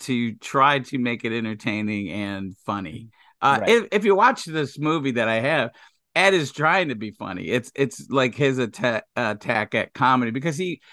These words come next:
Speaker 1: he wrote a lot of comedy scripts he never really got around to filming, like, uh,
Speaker 2: Sure.
Speaker 1: Operation Salami and some
Speaker 2: Right.
Speaker 1: other <laughs> movies. So,
Speaker 2: Right.
Speaker 1: so, uh, I'm, this is probably the first time that I'm,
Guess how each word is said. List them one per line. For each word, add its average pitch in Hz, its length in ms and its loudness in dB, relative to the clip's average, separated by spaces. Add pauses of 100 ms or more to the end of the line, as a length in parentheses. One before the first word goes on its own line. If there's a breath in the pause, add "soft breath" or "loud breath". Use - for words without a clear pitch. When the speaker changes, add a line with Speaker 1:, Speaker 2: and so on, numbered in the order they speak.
(140 loud breath)
Speaker 1:
he 202 80 0
wrote 226 220 8
a 185 40 6
lot 165 200 8
of 131 100 -2
comedy 143 540 2
scripts 127 320 -4
he 123 140 -2
never 113 260 -2
really 110 160 -2
got 107 160 -2
around 101 240 -4
to 101 80 -10
filming, 101 520 -4
like, 95 280 -6
uh, 92 80 -4
Speaker 2:
Sure. 85 260 -6 (560 soft breath)
Speaker 1:
Operation 101 640 0
Salami 101 800 -4
and 95 420 -10
some 139 220 -2
Speaker 2:
Right. - 20 2
Speaker 1:
other 127 220 2
<laughs> 117 40 2
movies. 175 500 4
So, 170 260 4 (320 loud breath)
Speaker 2:
Right. - 140 -6 (140)
Speaker 1:
so, 165 280 4 (640 loud breath)
uh, 131 440 0 (140)
I'm, 156 240 -4
this 185 240 -10
is 247 120 -4
probably 208 380 2
the 165 140 -4
first 180 260 -6
time 160 200 0
that 123 100 0
I'm, 120 280 0